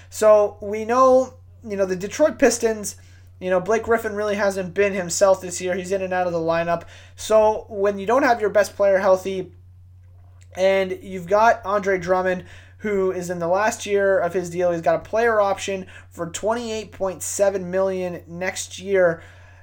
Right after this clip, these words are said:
and then is our unrestricted free agent after that. With, and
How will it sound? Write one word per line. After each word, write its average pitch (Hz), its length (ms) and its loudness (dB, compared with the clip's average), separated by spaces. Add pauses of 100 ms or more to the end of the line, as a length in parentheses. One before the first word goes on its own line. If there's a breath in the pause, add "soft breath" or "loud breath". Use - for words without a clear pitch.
(100)
and 180 160 -6
then 185 140 0
is 175 180 -4
our 170 140 2
unrestricted 208 560 -4
free 185 180 -6
agent 170 300 -6
after 175 380 -4
that. 175 300 0 (280 soft breath)
With, 185 580 -2 (640 loud breath)
and 202 240 -2